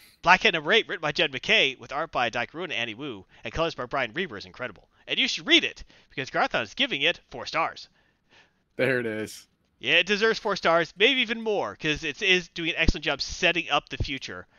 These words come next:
Speaker 1: Um, really like the new artist. A very different vibe than the previous artist. L-, I love them to death. I hope they stay on the book. They probably won't.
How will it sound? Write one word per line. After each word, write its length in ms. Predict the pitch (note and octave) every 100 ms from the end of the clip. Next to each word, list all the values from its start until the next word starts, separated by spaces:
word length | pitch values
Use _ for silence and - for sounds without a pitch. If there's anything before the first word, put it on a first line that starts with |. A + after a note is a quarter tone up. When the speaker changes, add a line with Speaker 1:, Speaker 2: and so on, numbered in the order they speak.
| _ _ -
Speaker 1:
Um, 260 | A2 A#2 A2 A#2+
really 280 | F3 B3+ C4
like 200 | G#3+ -
the 60 |
new 140 | A3 E3
artist. 440 | D3+ A3+ - - _ _ _ _ -
A 140 | A2+
very 240 | B2 D#3 F3
different 300 | F#3 E3 C#3
vibe 280 | C#3+ E3+
than 100 | D#3+
the 60 | D3+
previous 380 | - D#3 E3+ -
artist. 300 | E3+ G#3+ -
L-, 160 | A2+
I 140 | A2 B2+
love 320 | A2 A#2 C#3+
them 100 | D3
to 80 | C#3
death. 260 | D#3 G3
I 40 | B2
hope 160 | C3+
they 100 | -
stay 180 | B2+ C#3+
on 100 | C#3
the 60 | C3
book. 300 | F3+ A#3 -
They 100 | F#2+
probably 240 | - F2+ F2+
won't. 320 | F3+ E3+